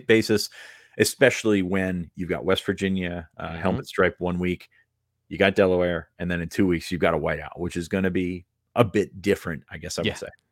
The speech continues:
Speaker 2: <laughs> We'll be, I, I don't wanna, I don't wanna be, uh, predicting your schedule, but I imagine that the whiteout list is gonna be something we talk about quite a bit,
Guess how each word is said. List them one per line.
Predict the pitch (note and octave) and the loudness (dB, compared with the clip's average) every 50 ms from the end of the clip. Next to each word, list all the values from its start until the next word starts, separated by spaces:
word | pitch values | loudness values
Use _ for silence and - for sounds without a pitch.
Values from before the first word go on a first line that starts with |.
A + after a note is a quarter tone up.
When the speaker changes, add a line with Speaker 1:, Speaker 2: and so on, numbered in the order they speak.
| _ _ _ _ _ _ - | _ _ _ _ _ _ -4
Speaker 2:
<laughs> | F#3+ - _ - G#3 - - G#3+ F3 - - - - - - | -4 -2 _ -2 -2 0 -2 -4 -4 -4 -8 -20 -20 -18 -4
We'll | B2+ D3+ F#3 G3+ F#3+ | 2 6 6 6 6
be, | E3 G3 F#3 E3+ D#3+ | 4 2 0 0 2
I, | B2 D3+ D#3 D#3+ C#3+ A#2 D3 | 4 6 6 6 6 4 4
I | D#3 | 4
don't | C#3+ D3 C#3+ | 6 4 4
wanna, | C#3 C3+ C3 B2 | 4 2 2 0
I | A#2 G#2 B2+ B2+ | 0 0 0 0
don't | B2 B2 A#2+ | 0 0 0
wanna | A#2+ A#2 A2 G#2+ G#2 G2+ F#2 | 0 0 0 0 0 -2 -4
be, | E2+ - A#2+ A2+ A2 G#2 G2+ | -6 -6 -4 -4 -2 -2 -2
uh, | G2 F#2+ F#2 F2+ - - - | -2 -4 -4 -6 -8 -8 -6
predicting | - E3 D3 D#3 D#3+ - - D3 C3+ | -4 -2 0 0 0 0 -2 -2 0
your | B2 B2 A#2+ | 0 -2 -2
schedule, | - - C#3+ C3+ B2 B2 A#2+ | 0 0 0 0 0 -2 -2
but | G2+ A2+ A2 | -2 -2 -2
I | |
imagine | A2 A2 A#2+ B2 B2+ A2 A#2+ A#2 | -2 0 0 0 -2 -2 -4 -6
that | A2+ A2+ G2 - - | -6 -8 -10 -8 -6
the | A#2+ A2+ | -4 -4
whiteout | A2+ A#2 A#2+ C#3 D3 D3+ D3 C#3 C3 C3 G#2+ | -2 2 4 6 6 6 6 4 4 2 0
list | A2 A#2+ A#2 - - | -4 -6 -6 -6 -8
is | A#2+ G#2 | -8 -6
gonna | A2+ B2 A#2+ | -4 -2 -2
be | A#2 A2 | -2 -4
something | A#2 A#2 G2+ G#2+ | -4 -6 -6 -6
we | G#2 G#2+ G#2 | -6 -6 -2
talk | - A2+ A2 G2+ | 0 0 0 0
about | G#2+ G#2 G2+ - | 0 -4 -6 -4
quite | - C3+ A#2+ G#2+ | -4 -2 -2 -2
a | G2+ | 0
bit, | A2 A#2+ G2+ - | 0 0 -2 -2